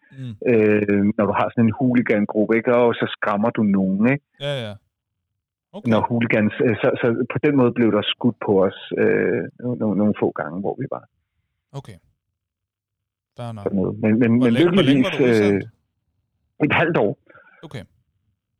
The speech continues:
Speaker 2: Øh, så, så det er sådan, når jeg virkelig skulle kondensere det. Og så er der bare masser
Speaker 1: Mhm.
Speaker 2: af, af fornøjelige, øh, hyggelige oplevelser, <laughs> hvor man,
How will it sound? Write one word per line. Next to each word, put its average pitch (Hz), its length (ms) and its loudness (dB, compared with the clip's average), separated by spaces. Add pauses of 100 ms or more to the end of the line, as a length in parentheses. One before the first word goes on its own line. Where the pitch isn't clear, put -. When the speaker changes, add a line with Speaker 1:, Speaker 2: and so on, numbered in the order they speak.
(880)
Speaker 2:
Øh, 107 160 0
så, - 60 0 (120)
så - 40 -2 (100)
det 170 80 6 (100)
er 131 60 2 (300)
sådan, 139 160 2
når 117 120 4
jeg 123 60 0 (140)
virkelig 143 200 2
skulle - 280 -4
kondensere 120 720 2
det. 113 60 -4 (520)
Og 110 80 -8
så - 100 -4
er 113 80 2
der - 140 -2
bare 107 100 2 (120)
masser 117 300 0
Speaker 1:
Mhm. 107 220 4
Speaker 2:
af, 104 80 4 (120)
af - 40 -4 (100)
fornøjelige, 113 680 4 (120)
øh, 101 120 4 (260)
hyggelige 127 580 2
oplevelser, 113 560 0
<laughs> - 20 -14
hvor 107 120 -2 (140)
man, 117 100 4